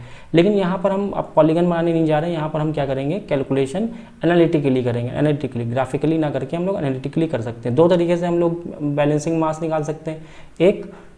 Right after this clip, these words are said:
graphically और एक एनालिटिकली, ठीक है। तो हम लोग यहाँ एनालिटिक-, analytically काम करते हैं। तो ये पहला है mass, दूसरा mass, तीसरा mass, चौथा mass, यहाँ mass लिखा हुआ है, यहाँ radius of rotation लिखा हुआ है, अब हमने क्या लिखा है, ये है हमारा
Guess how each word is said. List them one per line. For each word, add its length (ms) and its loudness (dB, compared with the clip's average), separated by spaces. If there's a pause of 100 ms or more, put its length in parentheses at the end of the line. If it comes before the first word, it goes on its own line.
(160)
graphically 540 2
और 100 4
एक 120 0
एनालिटिकली, 760 0 (340)
ठीक 120 0
है। 60 0
तो 80 0
हम 100 4
लोग 100 2
यहाँ 140 2
एनालिटिक-, 480 -2
analytically 500 0
काम 220 -2
करते 260 -4
हैं। 100 -6
तो 80 -2
ये 120 2
पहला 400 0
है 160 0
mass, 420 -4
दूसरा 400 -2
mass, 400 -4
तीसरा 380 -4
mass, 380 -4
चौथा 300 -4
mass, 280 -6
यहाँ 160 -4
mass 340 -4
लिखा 200 -2
हुआ 220 0
है, 60 -2
यहाँ 200 -6
radius 300 0
of 80 -4
rotation 380 -4
लिखा 260 0
हुआ 220 0
है, 120 -6 (500)
अब 160 2
हमने 240 2
क्या 140 2
लिखा 220 0
है, 160 2
ये 160 2
है 200 -2
हमारा 360 0